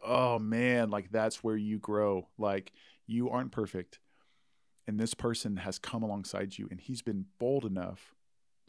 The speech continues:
She's been courageous enough to point out areas where you're weak, to point out your flaws, to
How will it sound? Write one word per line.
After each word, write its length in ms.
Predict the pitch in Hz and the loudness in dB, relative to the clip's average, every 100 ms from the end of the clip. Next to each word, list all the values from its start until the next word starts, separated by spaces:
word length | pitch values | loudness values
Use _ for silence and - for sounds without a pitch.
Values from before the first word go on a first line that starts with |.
| _ _ _ _ | _ _ _ _
She's 300 | - 131 117 | -6 -4 -2
been 260 | 110 104 98 | 0 -2 -2
courageous 580 | - 87 123 151 117 98 | -8 -2 0 0 -2 -2
enough 400 | 87 87 92 - | -4 -6 -10 -12
to 80 | 104 | -12
point 400 | - - 139 - | -8 -4 -4 -4
out 300 | 107 104 - - | -4 -4 -6 -8
areas 440 | 107 110 101 - | -4 -4 -4 -6
where 80 | 85 | -10
you're 160 | 92 | -8
weak, 320 | 92 101 95 - - | -8 -8 -10 -12 -16
to 40 | |
point 320 | - - 139 | -12 -4 -2
out 100 | 127 | -2
your 100 | - | -6
flaws, 380 | 90 95 87 85 | -10 -8 -8 -10
to 120 | - | -14